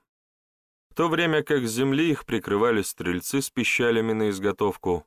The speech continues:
готовые стрелять почти в упор метров с двадцати двадцати пяти. Так что если кто в бойницах окажется, сразу бы полили. Но никого не оказалось, посему бойцы, забравшиеся наверх,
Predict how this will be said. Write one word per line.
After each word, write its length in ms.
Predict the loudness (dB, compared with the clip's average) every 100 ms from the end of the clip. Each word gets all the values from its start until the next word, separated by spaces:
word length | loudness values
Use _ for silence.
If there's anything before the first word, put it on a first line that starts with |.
| _
готовые 520 | -6 -4 -2 0 0 -2
стрелять 560 | -6 -4 -2 -4 -4
почти 400 | -6 -6 -6 -6
в 140 | -4 -2
упор 460 | -4 -2 -2 0
метров 420 | -2 -4 -4 -4 -6
с 80 |
двадцати 600 | -6 -6 -6 -12 -6 -6
двадцати 500 | -4 -8 -10 -14 -12
пяти. 400 | -12 -12 -12 -16 -16 _ _ _ _ _ _ _ _ _
Так 220 | -2 0
что 160 | 0 0
если 400 | 2 0 0 -4
кто 240 | -2 -2
в 60 | 0
бойницах 600 | 0 0 -2 -4 -6 -6
окажется, 680 | -6 -2 -2 -2 -4 -6 -8
сразу 460 | -4 -2 -2 -4
бы 140 | -6 -4
полили. 540 | -6 -6 -8 -10 -16 _ _ _ _ _ _ _ _ _ _ _ -4
Но 160 | -2
никого 400 | 0 0 2 2
не 100 | 2
оказалось, 840 | 0 0 -2 0 0 -4 -8 -16 -20 _ _ _ -14
посему 420 | -10 -6 -2 0
бойцы, 500 | 0 0 -2 -4 -4
забравшиеся 840 | -2 0 -2 -2 -2 -2 -2 -4
наверх, 520 | -4 -2 -4 -4 -12